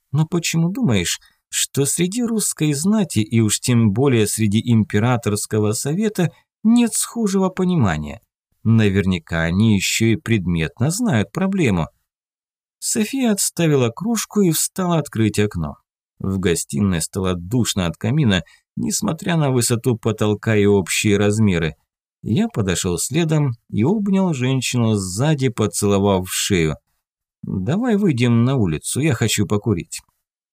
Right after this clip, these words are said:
Мы вышли. Вейка как в воду глядел. Оставил уже показывающий дно кисеты трубку. Белокурый дымок поплыл в кроне берёзы и запутался в ней.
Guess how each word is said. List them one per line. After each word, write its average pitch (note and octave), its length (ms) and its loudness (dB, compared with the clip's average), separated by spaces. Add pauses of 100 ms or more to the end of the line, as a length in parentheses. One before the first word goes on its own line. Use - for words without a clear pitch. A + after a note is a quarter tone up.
(140)
Мы D#3+ 300 2
вышли. G2+ 380 0 (640)
Вейка G3 600 0
как F3 240 -2
в E3 60 0
воду E3+ 400 0
глядел. F2+ 460 -2 (340)
Оставил - 520 0
уже G2 260 0
показывающий G2 1080 -2
дно G2+ 180 0
кисеты B2+ 540 -2
трубку. F#2+ 560 -2 (360)
Белокурый G#3+ 580 -2
дымок D#3+ 580 -2 (200)
поплыл C3 600 0
в - 160 -6
кроне G#2 400 2
берёзы D#3 680 0 (220)
и C#3+ 120 0
запутался G2+ 800 -2
в - 40 -8
ней. - 240 -12